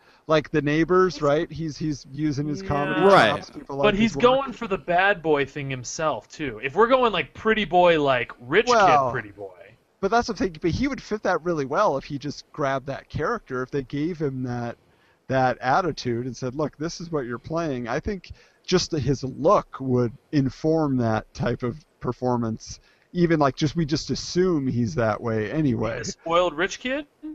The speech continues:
Speaker 1: Yeah,
Speaker 2: Is that what
Speaker 1: sure.
Speaker 2: we're talking?
Speaker 1: Yeah.
Speaker 2: All
Speaker 1: I mean, I know
Speaker 2: right.
Speaker 1: he's kinda like the
Speaker 2: Interesting.
Speaker 1: nice
Speaker 2: I mean,
Speaker 1: guy
Speaker 2: I
Speaker 1: in a
Speaker 2: don't,
Speaker 1: lot of
Speaker 2: let me
Speaker 1: things,
Speaker 2: be
Speaker 1: but
Speaker 2: honest, I haven't watched a lot of Zac Efron films, so
Speaker 1: You didn't see
Speaker 3: Well,
Speaker 1: Seventeen
Speaker 3: e-
Speaker 1: again and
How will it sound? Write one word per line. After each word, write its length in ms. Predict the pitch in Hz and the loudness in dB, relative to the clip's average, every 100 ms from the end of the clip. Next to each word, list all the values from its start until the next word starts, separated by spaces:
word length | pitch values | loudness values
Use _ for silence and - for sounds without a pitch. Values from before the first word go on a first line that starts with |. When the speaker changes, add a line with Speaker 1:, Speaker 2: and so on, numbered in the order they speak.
| - | -8
Speaker 1:
Yeah, 160 | 160 427 | -2 2
Speaker 2:
Is 80 | - | 2
that 120 | 175 | 2
what 180 | 175 180 | 2 0
Speaker 1:
sure. 80 | - | -2
Speaker 2:
we're 60 | |
talking? 260 | - 254 285 _ _ _ _ | -4 -6 -10 _ _ _ _
Speaker 1:
Yeah. 360 | 180 208 123 120 - _ - | -4 -2 -2 -4 -10 _ -10
Speaker 2:
All 160 | 160 | -6
Speaker 1:
I 60 | 311 | 0
mean, 100 | 196 | 2
I 60 | 196 | 4
know 140 | 220 | 2
Speaker 2:
right. 60 | 214 | 2
Speaker 1:
he's 180 | 202 | -4
kinda 240 | - 185 170 | -2 -2 2
like 180 | 147 - | 0 0
the 100 | 139 | -4
Speaker 2:
Interesting. 80 | |
Speaker 1:
nice 200 | 143 160 | -2 -2
Speaker 2:
I 20 | 160 | -2
mean, 100 | 160 | 2
Speaker 1:
guy 120 | 139 | 4
Speaker 2:
I 40 | 139 | 4
Speaker 1:
in 60 | |
a 20 | 135 | 2
Speaker 2:
don't, 60 | |
Speaker 1:
lot 180 | 131 131 | 0 -4
of 60 | - | -6
Speaker 2:
let 160 | 220 285 | -4 -4
me 60 | |
Speaker 1:
things, 40 | 247 | 0
Speaker 2:
be 120 | 247 | 4
Speaker 1:
but 20 | |
Speaker 2:
honest, 300 | 240 226 202 | 6 6 4
I 160 | 196 196 | 2 4
haven't 280 | 240 233 185 | 2 2 2
watched 300 | 185 196 - | 2 0 0
a 60 | |
lot 220 | 170 160 | 4 4
of 80 | 151 | 4
Zac 260 | 139 143 139 | 2 2 2
Efron 480 | 143 139 135 120 123 | 0 0 -4 -4 -2
films, 440 | 156 110 95 101 | -4 -4 -10 -18
so 640 | - 131 117 107 101 98 95 | -6 -2 0 -2 -4 -6 -4
Speaker 1:
You 80 | |
didn't 160 | 175 190 | -4 -4
see 140 | 208 | -2
Speaker 3:
Well, 140 | 185 165 | 6 6
Speaker 1:
Seventeen 480 | 185 185 - 202 208 | 6 2 -2 -2 -2
Speaker 3:
e- 40 | |
Speaker 1:
again 420 | 185 196 202 208 190 | 0 0 0 -2 -4
and 380 | 147 123 123 | -4 -6 -14